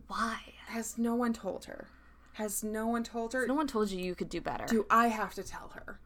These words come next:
Speaker 2: It's not that I don't think Crowpaw, like, Crowpaw has potential, just not right now.
Speaker 1: Yeah.
Speaker 2: Like, I don't see the appeal
Speaker 1: No.
Speaker 2: now. Like, I feel like he needs to prove himself, like, a lot more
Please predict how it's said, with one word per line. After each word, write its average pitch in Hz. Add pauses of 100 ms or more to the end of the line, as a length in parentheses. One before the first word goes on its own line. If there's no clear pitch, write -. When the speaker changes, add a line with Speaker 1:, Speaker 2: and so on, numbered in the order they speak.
(680)
Speaker 2:
It's 294
not 359
that 453
I 427
don't 269
think 262
Crowpaw, 247
like, 240
Crowpaw 403
has 196
potential, 226 (380)
just 359
not 196
right 180
now. 151
Speaker 1:
Yeah. - (320)
Speaker 2:
Like, 240
I 247
don't 359
see 311
the 262
appeal 233
Speaker 1:
No. 165
Speaker 2:
now. 143 (320)
Like, 214
I 247
feel 392
like 381
he 269
needs 247
to 208
prove 214
himself, 196
like, 160
a 196
lot 190
more 185